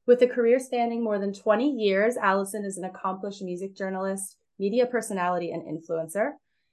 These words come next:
In twenty twenty-three, she launched The Allison Hagendorf Show, a weekly video podcast featuring interviews with some of the most globally iconic musicians and tastemakers,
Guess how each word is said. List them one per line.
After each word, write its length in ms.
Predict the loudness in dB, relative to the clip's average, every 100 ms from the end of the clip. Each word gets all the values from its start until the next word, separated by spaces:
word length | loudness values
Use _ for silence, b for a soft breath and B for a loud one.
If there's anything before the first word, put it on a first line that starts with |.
| _ -8
In 140 | -6
twenty 400 | -2 2 4 2
twenty-three, 560 | 0 -2 -2 -2 0 0
she 180 | 0 0
launched 440 | 0 -2 -6 -20 _
The 120 | -6 -2
Allison 460 | 0 0 -2 -8
Hagendorf 500 | -8 -6 -6 -4 -6
Show, 420 | -6 0 2 2 0
a 80 | -2
weekly 360 | -4 -4 -4
video 280 | -2 -2 -2
podcast 600 | -2 -4 -4 -4 -6 -6 -10
featuring 460 | -12 -12 -10 -10 -6
interviews 540 | -8 -6 -6 -6 -6
with 120 | -6 -6
some 160 | -6
of 100 | -6
the 80 | -4
most 260 | -4 -6 -6
globally 460 | -2 0 2 4
iconic 480 | 2 0 -2 -4 -4 -6
musicians 600 | -6 -6 -4 -4 -4 -6
and 180 | -8
tastemakers, 680 | -6 -8 -6 -8 -6 -8 -10